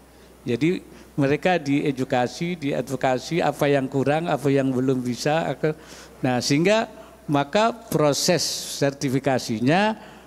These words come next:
artinya diperpanjang sampai dua ribu dua puluh enam. Nah, ini kita dalam rangka relaksasi sehingga mereka belum terkena sanksi apa-apa.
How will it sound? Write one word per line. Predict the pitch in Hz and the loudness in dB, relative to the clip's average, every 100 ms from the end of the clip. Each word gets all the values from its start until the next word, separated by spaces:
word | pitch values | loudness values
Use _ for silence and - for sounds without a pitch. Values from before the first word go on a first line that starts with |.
| - - - - - - - | -20 -20 -20 -20 -20 -20 -4
artinya | 127 127 - 139 185 | -2 0 0 2 2
diperpanjang | 190 127 151 170 - 160 139 143 139 127 120 131 165 170 | 0 -2 -2 -2 0 -2 0 0 2 2 2 2 0 -2
sampai | - 120 113 101 131 143 | -2 0 -2 0 2 2
dua | 143 123 113 | 2 2 2
ribu | 113 110 123 | 0 0 -2
dua | 110 | -2
puluh | 101 104 98 | -2 -2 -2
enam. | 95 90 - - - - - - - - - | -2 -8 -10 -20 -20 -20 -20 -20 -20 -10 -6
Nah, | 95 98 | -4 -4
ini | 131 127 170 165 | 0 2 2 0
kita | 139 - 147 - - - - - | -2 2 0 -2 -10 -20 -20 -6
dalam | - 131 135 127 | -2 0 2 2
rangka | 120 117 160 175 - - 104 107 131 | 0 -2 -2 0 -2 -8 -12 -6 0
relaksasi | 127 131 - - 110 104 - 180 | 2 0 -2 -2 -2 -4 -6 -4
sehingga | 156 135 165 208 - - - - | -2 0 0 -2 -6 -20 -20 -4
mereka | 139 131 139 196 202 - - - - | 0 2 2 0 0 -4 -16 -20 -6
belum | 135 131 131 | 0 2 2
terkena | 139 - 123 117 | 0 0 0 0
sanksi | 95 113 104 110 | 0 -2 -4 -2
apa-apa. | 110 - 180 - 135 - | -2 -2 -4 -4 -6 -8